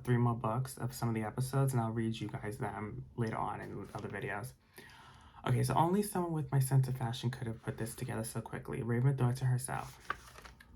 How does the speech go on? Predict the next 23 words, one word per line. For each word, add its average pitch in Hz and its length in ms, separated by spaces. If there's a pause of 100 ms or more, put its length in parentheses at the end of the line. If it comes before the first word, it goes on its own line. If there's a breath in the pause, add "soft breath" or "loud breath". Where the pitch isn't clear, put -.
(120)
Goodbye, 127 300
Raven 117 280
Baxter. 120 400
Hello, 123 400
Miss 143 200
Tallulah, 131 460
new 123 200
star 139 260
of 135 80
the 127 80
psychic, 127 480 (1040)
psychic 120 760
show. - 440 (960 loud breath)
She - 140
looked 175 180
right 139 220
into 147 180
the 170 80
camera 131 400
as 123 200
she - 180
show 117 640 (120)
went 113 260